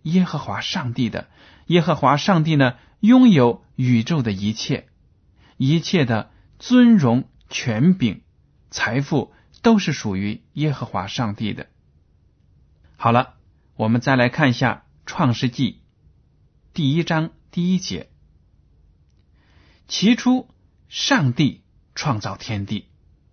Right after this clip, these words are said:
圣经一开头呢，就指出了这样一个事实：上帝创造了天地、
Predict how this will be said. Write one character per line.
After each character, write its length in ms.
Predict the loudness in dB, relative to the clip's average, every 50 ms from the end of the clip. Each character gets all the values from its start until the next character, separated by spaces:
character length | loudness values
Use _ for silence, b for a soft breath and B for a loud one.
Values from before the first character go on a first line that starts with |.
| _ _ _ _ _ _ _ _ _ _
圣 240 | -4 0 2 2 2
经 300 | 2 2 -2 -2 -4 _ _
一 120 | 0 0 0
开 220 | 2 2 0 0
头 180 | 0 0 0 2
呢， 160 | 2 0 -2 b b b b b b b b b
就 160 | 0 0 0
指 260 | 0 0 -6 -6 -6
出 160 | -6 -6 -4 -2
了 140 | -2 -2
这 140 | -2 -2 -2
样 120 | -2 0 -2
一 100 | -4 -4
个 120 | -4 -4
事 200 | -4 -4 -4 -4
实： 380 | -4 -4 -6 -8 -8 -8 -10 _ _ _ _ _ _ _ _ _ _ _ _
上 440 | -6 -6 -2 2 2 2 2 2 2
帝 260 | 2 0 0 -2 -6 _ _ _ _ _ _ _
创 340 | -16 -8 -2 0 0 0 0
造 140 | -2 -4 -4
了 100 | -6 -8
天 340 | -12 -8 -6 -4 -2 -2 -2
地、 260 | -2 -4 -6 -6